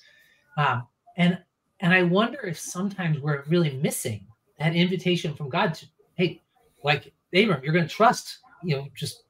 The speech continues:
uh, you know, God called him and Abraham went, not knowing where he was going." Uh, and there's a way that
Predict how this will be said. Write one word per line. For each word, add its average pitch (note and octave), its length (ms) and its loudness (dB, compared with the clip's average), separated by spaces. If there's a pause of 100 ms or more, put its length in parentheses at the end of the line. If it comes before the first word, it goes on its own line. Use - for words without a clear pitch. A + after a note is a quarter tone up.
(760)
uh, C#3+ 120 -6
you D3 100 2
know, B2+ 80 -6
God F3+ 200 6
called A3 220 8
him F#3 100 4
and D#3+ 80 6
Abraham G3 360 8
went, A#3+ 220 4 (320)
not G3 280 -2
knowing G3+ 240 4
where G#3+ 140 6
he A3+ 80 6
was A3+ 140 2
going." - 280 2 (680)
Uh, D#3 280 6 (160)
and F3 160 6
there's F#3 160 4
a F3+ 80 4
way F3+ 200 2
that A3+ 260 -4